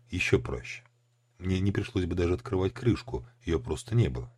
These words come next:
и сигарету можно было вытащить из пачки, лежащей в кармане. Что, собственно говоря, все и делали.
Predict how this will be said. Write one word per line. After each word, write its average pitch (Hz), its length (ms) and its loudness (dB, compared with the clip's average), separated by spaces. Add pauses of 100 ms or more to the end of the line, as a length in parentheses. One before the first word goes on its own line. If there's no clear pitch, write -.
и - 40 -20
сигарету 151 640 4
можно 123 240 4
было 87 220 4
вытащить 80 400 -4
из - 100 -10
пачки, - 380 0
лежащей 76 400 -4
в - 40 -16
кармане. 80 320 -6 (920)
Что, - 260 -4
собственно - 380 -10
говоря, 113 300 6
все - 180 -8
и 90 80 0
делали. 67 320 -6